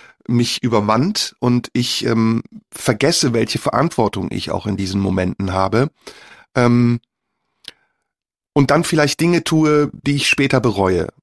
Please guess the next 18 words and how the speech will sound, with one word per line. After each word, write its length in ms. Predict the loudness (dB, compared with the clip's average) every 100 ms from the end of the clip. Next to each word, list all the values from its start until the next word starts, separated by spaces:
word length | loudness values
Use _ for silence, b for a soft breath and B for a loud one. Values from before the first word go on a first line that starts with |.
| _
Und 380 | -2 0 -2 -6 -10
da 460 | -14 -20 -18 -4 0
können 180 | 2 2
wir 60 |
jetzt 140 | 2 0
wirklich 280 | -2 -2 0
alles 320 | 2 2 0
zusammenfassen. 880 | -2 -2 -4 -6 -6 -6 -4 -6
Von, 460 | -6 0 2 2 0
von 420 | -2 0 0 0
dem 160 | -2 0
Aussprechen 640 | 0 0 0 -2 -2 -2
des 180 | -2 0
N-Worts 640 | 0 2 2 2 0 -2
bis 200 | -2 -2
hin 200 | 0 0
zu 140 | 0 0
den, 320 | 2 2